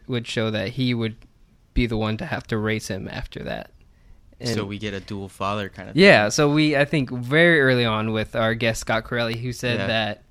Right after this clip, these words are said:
Speaker 1: although this film is all about fathers, uh, Jonathan Kent and Jor-El, that General Zod, uh, could be seen as a third kinda
Speaker 2: Yeah.
Speaker 1: anti-father,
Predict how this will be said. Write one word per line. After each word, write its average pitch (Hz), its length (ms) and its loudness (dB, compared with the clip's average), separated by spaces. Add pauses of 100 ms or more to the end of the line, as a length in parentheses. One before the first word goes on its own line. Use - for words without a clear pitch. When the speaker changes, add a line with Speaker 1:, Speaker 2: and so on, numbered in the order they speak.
(100)
Speaker 1:
although 139 320 0
this 135 160 -2
film 139 200 2
is 123 120 0
all 120 140 2
about 117 220 -2
fathers, 120 680 0 (420)
uh, 113 300 0
Jonathan 123 360 0
Kent 117 280 -2
and 113 80 -6
Jor-El, 117 580 0 (320)
that 113 240 2
General 139 300 4
Zod, 123 500 2 (220)
uh, 107 400 -4 (400)
could 151 320 -2
be 135 160 0
seen 123 420 0
as 104 500 -4
a 117 140 -2
third 117 460 0
kinda 110 240 -4
Speaker 2:
Yeah. 104 140 -6
Speaker 1:
anti-father, 107 880 -6